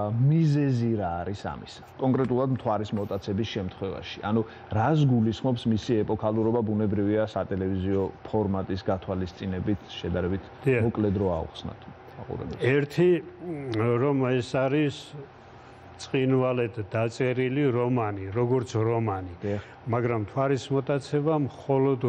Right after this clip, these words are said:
Speaker 2: რომანი და რომანული ისტორიები არ არის. ეს არის იმ დროინდელი ეპოქის ასახვა, ოცდაათიანი წლებისა, რაც შეიძლებოდა მაქსიმალური სიმართლით.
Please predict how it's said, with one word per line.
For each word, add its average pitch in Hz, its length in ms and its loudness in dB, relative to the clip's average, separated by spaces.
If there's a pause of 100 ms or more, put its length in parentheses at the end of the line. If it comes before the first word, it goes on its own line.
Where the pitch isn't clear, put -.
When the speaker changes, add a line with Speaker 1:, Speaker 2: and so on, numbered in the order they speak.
Speaker 2:
რომანი 127 600 2
და 123 220 0
რომანული 120 680 2
ისტორიები 131 720 0
არ 117 220 0
არის. 98 280 -8 (480)
ეს 135 240 0
არის 156 280 2
იმ 127 200 2
დროინდელი 120 840 2
ეპოქის 117 600 -2
ასახვა, 123 720 -2
ოცდაათიანი 117 1000 0
წლებისა, 120 680 -2 (880)
რაც 123 360 4
შეიძლებოდა 151 1000 2 (320)
მაქსიმალური 139 1200 2 (360)
სიმართლით. 110 880 -2